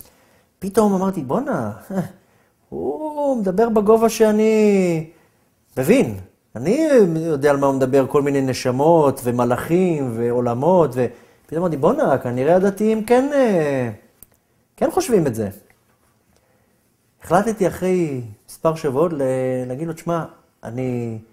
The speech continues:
קרה לי משהו לפני שנה וחצי, ולא סיפרתי אותו לאף אחד, ואני חושב שאתה, אני חושב שאתה מתאים לשמוע את הסיפור." התיישבנו, סיפרתי לו את כל הסיפור, את כל הפרטים, והוא מסתכל עליי בסוף הסיפור ואומר לי, "אתה,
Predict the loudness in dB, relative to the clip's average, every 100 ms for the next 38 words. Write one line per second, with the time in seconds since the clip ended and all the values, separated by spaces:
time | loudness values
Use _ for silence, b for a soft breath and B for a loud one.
0 | b b b -8 0 0 2 -2 -4 -6
1 | -8 -8 -10 -8 -8 -8 -8 -10 -10 -10
2 | -6 -6 -6 -8 -4 -4 -2 -2 -2 -2
3 | -4 -4 -4 -8 -10 -10 -6 -6 -2 0
4 | 2 0 -4 b b b b b _ _
5 | _ -4 -2 0 2 2 2 2 2 2
6 | 2 2 -4 -4 -4 -4 -10 _ _ _
7 | _ _ _ _ _ _ _ _ _ _
8 | _ -14 0 2 2 -2 -4 -4 -2 -4
9 | -2 -4 -4 -6 -6 -8 -2 -2 0 -4
10 | -4 -4 -4 -12 _ _ _ _ _ _
11 | _ _ _ _ _ _ _ _ _ _
12 | _ -18 -12 -12 -10 -10 -6 -4 -6 -6
13 | -8 -8 -10 -10 -8 -8 -8 -8 -8 -8
14 | -8